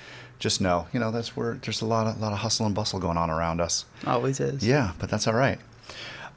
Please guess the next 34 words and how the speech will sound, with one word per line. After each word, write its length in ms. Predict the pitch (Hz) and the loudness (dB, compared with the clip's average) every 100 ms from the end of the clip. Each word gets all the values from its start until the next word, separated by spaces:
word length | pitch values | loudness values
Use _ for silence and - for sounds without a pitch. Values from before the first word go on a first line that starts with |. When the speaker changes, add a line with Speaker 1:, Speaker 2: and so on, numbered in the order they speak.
| - | 4
Speaker 1:
Uh, 400 | 113 117 117 117 | 8 10 12 10
so 140 | 143 139 | 6 4
today, 680 | 147 139 151 170 170 170 127 | 4 10 10 12 8 6 4
Ben, 640 | 101 135 123 127 127 123 | 6 8 10 8 6 4
we 140 | 123 127 | 6 6
are 80 | |
talking 260 | 120 123 123 | 8 6 8
about 200 | 117 - | 6 6
shame. 560 | - 123 120 117 92 85 78 - - - | 4 6 6 6 4 0 -4 -10 -16 -8
Speaker 2:
Shame, 440 | - - 139 156 160 | -2 4 6 6 4
shame, 400 | - 139 160 139 | 4 4 4 4
I 100 | 127 | 2
know 240 | 127 131 | 4 4
your 180 | 147 156 | 4 4
name. 340 | 147 135 131 139 | 4 4 4 4
Speaker 1:
<laughs> 40 | - - - | 2 0 2
Oh, 200 | 131 120 | 4 4
wow, 540 | 98 95 - 101 92 92 | 4 2 2 0 0 0
yeah. 320 | 95 107 92 - - - - | 0 2 0 -4 -10 -8 4
Uh, 360 | 123 120 110 98 - - - - - - | 8 10 10 6 -4 -14 -16 -14 -12 -4
we, 520 | 123 139 143 147 139 | 2 6 8 8 12
uh, 460 | 131 120 113 104 95 - - - - - | 12 12 12 10 4 -4 -18 -20 -20 -4
I 100 | - | -2
think 220 | 117 175 175 | 0 0 4
we 100 | 165 | 4
use, 760 | 135 131 131 139 135 127 - - | 4 6 8 8 6 4 2 0
I 60 | |
think 120 | 127 | 2
we, 120 | 143 139 - | 2 0 0
we 140 | 117 | 2
use 480 | 107 98 107 123 131 | 4 4 4 4 6
that 160 | 113 | 4
word 180 | 107 113 | 4 4
shame, 480 | - 110 110 156 | 4 4 4 0